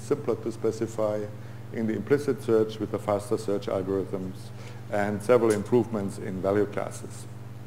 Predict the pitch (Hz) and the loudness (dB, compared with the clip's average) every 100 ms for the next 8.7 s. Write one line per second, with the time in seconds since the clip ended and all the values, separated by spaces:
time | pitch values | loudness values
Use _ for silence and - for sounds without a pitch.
0 | - - - - - - - 117 170 180 | -12 -12 -12 -12 -12 -6 2 6 6 6
1 | 131 151 165 151 147 143 226 135 139 135 | 6 6 4 0 0 0 -4 -2 2 4
2 | 139 143 139 - 110 92 90 - 143 131 | 4 2 0 2 2 2 -4 0 0 2
3 | 139 135 127 127 104 - - - - 120 | 0 -2 -2 -4 -6 -6 -8 -8 -6 -4
4 | 113 104 110 135 156 - - - - - | -2 -2 0 2 2 0 -8 -12 -12 -10
5 | - 107 104 127 113 104 101 131 143 123 | -6 -6 0 4 4 2 0 0 -2 -2
6 | 131 120 117 - 107 - - 135 143 - | 0 0 -2 -8 -8 -8 0 0 0 0
7 | 139 143 139 139 139 110 104 101 101 117 | 4 6 6 4 2 0 2 2 0 -2
8 | 120 123 120 110 - 101 101 | -4 -2 -2 -2 -4 -2 -2